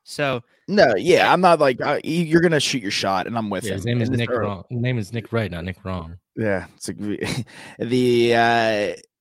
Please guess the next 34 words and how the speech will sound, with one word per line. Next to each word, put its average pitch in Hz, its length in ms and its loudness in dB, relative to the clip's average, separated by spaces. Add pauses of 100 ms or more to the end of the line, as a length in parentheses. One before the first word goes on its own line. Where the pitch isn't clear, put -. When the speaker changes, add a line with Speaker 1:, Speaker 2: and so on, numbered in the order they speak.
(260)
Speaker 2:
thing 185 320 -4
with - 280 -4 (760)
his 147 340 -8
point 135 260 -6
about 107 220 -8
Klay, 160 220 -2
though, 123 80 2
is 107 100 -4
like, 98 120 -10
Klay 127 200 -6
doesn't 110 220 -8
dribble 104 220 -6
the 98 100 -6
basketball. 110 540 -2 (220)
Sure, 110 680 0 (460)
but - 160 -8
Klay 139 380 0
is 123 180 2
one 120 200 -4
of 107 60 -6
the 104 100 -6
best 113 680 -6 (280)
off-ball 107 580 -2
players 95 420 -6
on 92 140 -12
offense 90 680 -10 (560)
of 107 100 -8
our 117 120 -2
lifetime. 82 580 -6
The 95 80 -12
guy 120 320 0
is 110 220 -6 (100)
always 104 400 -4
moving, 95 400 -8